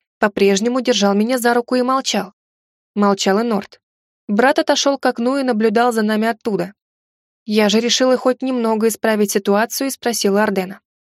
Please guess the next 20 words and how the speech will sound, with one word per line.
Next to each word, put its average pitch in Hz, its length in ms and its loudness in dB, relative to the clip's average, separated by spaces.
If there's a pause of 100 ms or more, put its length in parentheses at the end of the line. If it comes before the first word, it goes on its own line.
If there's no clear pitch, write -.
(200)
«Сколько - 680 -4
дней 254 340 0
я 208 200 0
здесь 202 280 -2
нахожусь? 220 520 -2 (400)
Это 233 240 0
ведь 240 200 0 (120)
твой 269 300 0
дом, 180 320 -2
верно?» 240 420 -2 (580)
«Верно. 175 460 0 (640)
Мой 214 280 2
дом 202 260 2
и - 20 -4
моя 208 260 2
спальня. 180 460 -4 (580)
Ты 202 160 4
здесь 233 280 -2
уже 208 240 2
неделю». 202 420 0